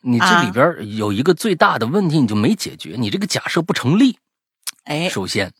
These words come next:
Speaker 1: 你这个假-，假设不成立啊。就是说，你说，呃，最近在思考呢，假设我们是有轮回的，啊，这，
Speaker 2: 嗯。
Speaker 1: 我，OK，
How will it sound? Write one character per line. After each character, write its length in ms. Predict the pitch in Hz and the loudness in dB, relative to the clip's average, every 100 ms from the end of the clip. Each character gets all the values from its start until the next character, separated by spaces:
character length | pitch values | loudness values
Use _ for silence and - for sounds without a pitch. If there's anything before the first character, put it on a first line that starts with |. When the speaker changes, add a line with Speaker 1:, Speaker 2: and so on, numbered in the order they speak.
| _ _ _ _ _ _ | _ _ _ _ _ _
Speaker 1:
你 80 | 107 | -6
这 80 | 202 | -2
个 80 | 233 | 0
假-， 200 | - 117 143 | 0 -4 -4
假 140 | 123 | -6
设 140 | 104 196 | -2 -2
不 160 | 170 | -2
成 340 | 175 - 101 185 | -6 -4 -4 -2
立 140 | 202 | -4
啊。 260 | - 69 - _ - - - - | -6 -16 -16 _ -20 -20 -8 2
就 80 | |
是 60 | 262 | 4
说， 140 | 262 | 4
你 100 | 180 | 2
说， 160 | 107 220 | 4 4
呃， 500 | 196 - - 226 - 156 156 | 2 -8 -12 -10 -10 -12 -8
最 140 | - 196 | -2 2
近 20 | |
在 100 | 202 | 2
思 140 | - | 4
考 80 | 180 | 4
呢， 220 | 147 127 - - _ | 4 2 -4 -20 _
假 280 | - 95 104 | 0 2 2
设 180 | - 247 | 2 2
我 140 | 110 | 4
们 120 | 117 | 2
是 160 | 175 233 | 2 2
有 140 | 104 | 2
轮 320 | 95 98 151 | 2 0 0
回 320 | 220 95 - - | -2 -6 -4 -6
的， 100 | - _ _ _ _ _ _ _ _ _ _ | -6 _ _ _ _ _ _ _ _ _ _
啊， 340 | - 101 - - _ _ | -6 -4 -4 -10 _ _
这， 120 | - 220 | -2 0
Speaker 2:
嗯。 240 | 226 226 | 0 -2
Speaker 1:
我， 260 | 147 156 160 180 | -6 -6 -2 2
OK， 240 | 202 254 | 4 2